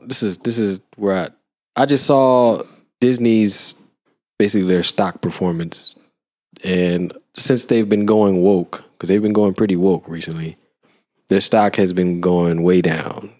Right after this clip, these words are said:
and the Dow has been going up. This is over years. This, this isn't over just, like, a couple weeks. So anything that they're claiming about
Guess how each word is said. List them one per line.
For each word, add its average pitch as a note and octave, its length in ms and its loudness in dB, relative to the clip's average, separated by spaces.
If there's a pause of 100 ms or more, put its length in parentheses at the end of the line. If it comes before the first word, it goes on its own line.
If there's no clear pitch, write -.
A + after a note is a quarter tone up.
(120)
and E2 220 -6
the E2 100 -8
Dow F#2 440 0
has E2 160 -2
been E2+ 160 -4
going E2+ 280 -2
up. F2+ 260 -2
This G#2+ 140 0
is G#2+ 100 2
over F2+ 180 2
years. F2 560 2
This, - 220 -8 (140)
this - 160 -8
isn't F2 220 -2
over E2 240 -4
just, E2 280 -6
like, D#2 160 -6
a - 80 -20
couple E2 260 -10
weeks. D#2+ 300 -10
So E2+ 320 -6 (1040)
anything D3+ 360 2
that C3 120 2
they're B2+ 180 2
claiming C#3+ 760 2
about A2 540 2